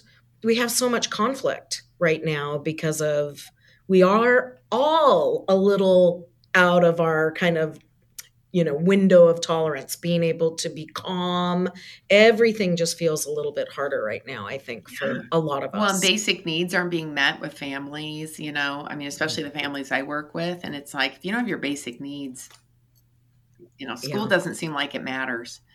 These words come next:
Speaker 2: for sure.
Speaker 1: Right.
Speaker 2: Yeah.
Speaker 1: Right. Um, if I gave you a magic wand
Speaker 2: Okay.
Speaker 1: and it worked, <laughs> and it worked, um, but you had to use it for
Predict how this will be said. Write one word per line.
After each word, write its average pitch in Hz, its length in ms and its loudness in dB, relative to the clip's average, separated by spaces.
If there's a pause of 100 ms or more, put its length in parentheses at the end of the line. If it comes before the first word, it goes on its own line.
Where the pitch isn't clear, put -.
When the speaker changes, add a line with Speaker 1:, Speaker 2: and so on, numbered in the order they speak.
(800)
Speaker 2:
for 139 80 -10
sure. 156 200 -2
Speaker 1:
Right. 139 340 -2 (840)
Speaker 2:
Yeah. 143 260 -4
Speaker 1:
Right. - 280 -10 (580)
Um, 180 520 2 (920)
if 190 160 0
I 185 180 4
gave 233 220 4
you 214 200 6
a 185 60 4
magic 165 360 2
wand 156 420 -4 (840)
Speaker 2:
Okay. 160 320 -2 (260)
Speaker 1:
and 185 100 8
it 175 100 2
worked, 165 320 0 (160)
<laughs> 494 160 4
and 285 920 4
it 220 140 4
worked, 214 440 6 (540)
um, 170 600 4 (1080)
but 208 160 6
you 208 100 8
had 202 160 6
to 202 60 0
use 175 220 4
it 214 200 2
for 165 520 2